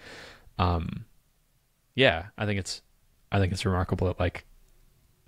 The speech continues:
uh, right now in, in Asana where I'm managing all the tasks, uh, maybe a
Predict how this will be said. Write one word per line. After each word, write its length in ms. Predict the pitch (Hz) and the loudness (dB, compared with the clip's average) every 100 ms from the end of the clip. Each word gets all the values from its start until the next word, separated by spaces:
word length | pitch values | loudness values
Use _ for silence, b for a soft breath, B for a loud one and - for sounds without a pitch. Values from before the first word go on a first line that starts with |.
| B B B | B B B
uh, 220 | - - 113 | -8 -6 0
right 160 | 131 | 2
now 160 | 120 120 | 4 2
in, 220 | 107 104 | 2 -2
in 220 | 110 101 | -4 -2
Asana 380 | 95 - 107 101 | -2 2 4 4
where 120 | 95 | 2
I'm 100 | 95 | 2
managing 320 | 95 98 92 92 | 2 2 2 0
all 60 | |
the 80 | 90 | 2
tasks, 480 | 98 90 87 - - _ - | 2 2 0 -4 -8 _ -4
uh, 640 | - 92 87 87 87 90 - | 0 0 0 0 0 0 0
maybe 240 | 104 110 | 0 4
a 40 | 127 | 4